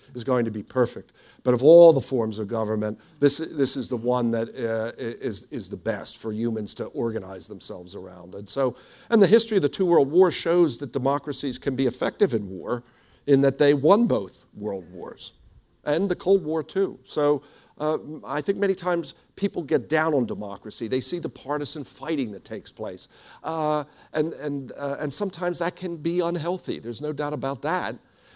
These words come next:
But at the same time, uh, what a talented people. People are, uh, are, are able to,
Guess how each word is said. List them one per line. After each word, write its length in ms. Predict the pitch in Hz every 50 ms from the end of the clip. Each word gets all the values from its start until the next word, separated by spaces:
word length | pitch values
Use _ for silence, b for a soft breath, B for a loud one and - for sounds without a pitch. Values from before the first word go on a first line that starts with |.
| b b b
But 100 | 160 147
at 80 | 139
the 60 | - 151
same 340 | - - 208 208 220 208
time, 540 | 190 - 147 131 110 113 120 123 135 143 123 -
uh, 220 | - 147 151 147
what 240 | 151 113 - 165 185
a 60 | 202
talented 500 | 196 - - 180 165 180 185 165 147 135
people. 480 | - - 180 170 - - 98 98 104 b b b b b b
People 300 | - 185 185 - 180 170
are, 180 | 170 156 151 - -
uh, 240 | 143 143 139 139
are, 220 | - - 139 139 - -
are 160 | 131 131 135
able 480 | 143 170 160 160 156 147 147 - -
to, 280 | - - - 147 139